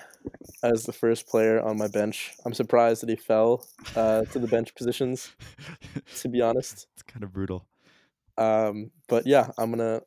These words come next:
Speaker 1: I'm gonna select him here as the first player coming off my bench. I think it's a pretty
Speaker 2: Mm.
Speaker 1: good bench player.
Speaker 2: Yes. Um, so now it's my turn, and now it's really gonna test who I remember has been taken off.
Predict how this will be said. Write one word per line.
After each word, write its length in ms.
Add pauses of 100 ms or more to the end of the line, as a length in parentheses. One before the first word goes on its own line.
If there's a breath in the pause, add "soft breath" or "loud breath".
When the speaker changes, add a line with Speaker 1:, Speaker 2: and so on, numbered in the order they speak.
Speaker 1:
I'm 100
gonna 120
select 400
him 80
here 420
as 100
the 80
first 280
player 280
coming 240
off 160
my 120
bench. 320
I 60
think 120
it's 100
a 60
pretty 220
Speaker 2:
Mm. 40
Speaker 1:
good 200
bench 220
player. 260 (1200)
Speaker 2:
Yes. 520 (360)
Um, 840 (1500)
so 140
now 280
it's 240
my 300
turn, 480 (680)
and 120
now 180
it's 160
really 140
gonna 140
test 440 (340)
who 320
I 60
remember 400
has 140
been 160
taken 320
off. 440